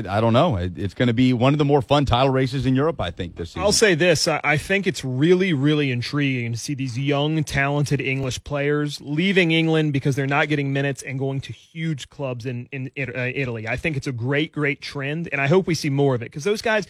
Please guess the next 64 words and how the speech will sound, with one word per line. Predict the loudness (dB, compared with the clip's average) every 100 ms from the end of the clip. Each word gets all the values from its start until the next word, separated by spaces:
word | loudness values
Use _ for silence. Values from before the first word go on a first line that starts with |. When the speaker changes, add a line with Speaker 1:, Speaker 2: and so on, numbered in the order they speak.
| -14 _
Speaker 2:
for | -10
so | -6 0 6 6
long, | 8 6 6 2
English | 0 0 0
players | -2 -2 -2
have | -6
just | -6
stayed | -2 0 2
there, | 0 -2
stayed | -6 -6
there, | -6
stayed | -6 -4 -2 -2
there, | 0 4
Speaker 1:
Yeah. | 4 2 0
Speaker 2:
ended | 0 2
up | 2
on | 0
some | 0 0 0
mid-table | 0 -2 -2 -4 -2 -2
team | -4 -2 -2 -2 -4 _ -14
and | -4
never | 0 2
became | 0 0 0
what | -2 -2
they |
could. | 0 2 0 -2 _ _ _ -8
Tomori, | 0 4 6 6 2
Tomori | 2 4 6 6 6
over | 6 4
at | 0 0
Milan. | 0 2 2 2 2
Now | 2
you've | 4 2
got | -2
Tammy | -4 -6 -2 -2
at | -2
Roma. | 0 0 0 -2
These | -2 -4
are |
huge | -6 -6 -6 -6
clubs | -6 -6 -6 -6
with | -12
huge, | -12 -8 -6 -6
prideful | -8 -4 -4 -4 -8
fan | -8 -6 -4
bases, | -2 -2 -2 -2
and | -2
it's |
just | -2 -2
gonna | 0
make | 0
'em | 0 -2
better | 0 0 -2
and | -6
better | -8 -10
and | -12
better. | -20 -12
Speaker 1:
It's | -10 0
gonna | 2 4
be |
a | 4
fun | 4 2 2
season. | 0 0 4 4 4
Uh, | 0